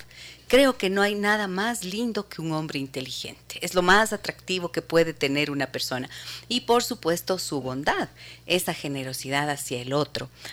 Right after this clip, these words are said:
Así fue como me enamoré de mi esposo, un hombre realmente maravilloso. Tenemos quince años de casados y nos conocimos haciendo labor social en la universidad".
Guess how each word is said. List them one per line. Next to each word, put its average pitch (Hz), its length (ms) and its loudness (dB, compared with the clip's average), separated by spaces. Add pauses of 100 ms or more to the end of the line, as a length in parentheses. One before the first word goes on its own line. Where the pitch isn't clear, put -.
Así 196 300 -2
fue 180 240 4
como 180 260 2
me 147 120 0
enamoré 135 380 2
de 156 120 0
mi 147 100 -2
esposo, 226 580 0
un 165 140 -4
hombre 147 280 -2
realmente 131 500 -6
maravilloso. 151 640 -2 (360)
Tenemos 160 420 2
quince 254 400 0
años 202 260 -2
de - 120 -2
casados 160 580 -4
y 170 100 0
nos 156 160 -2
conocimos 147 680 -4
haciendo 165 560 -2
labor 139 380 -4
social 139 480 -4
en 147 100 -4
la 139 120 -2
universidad". 147 720 -2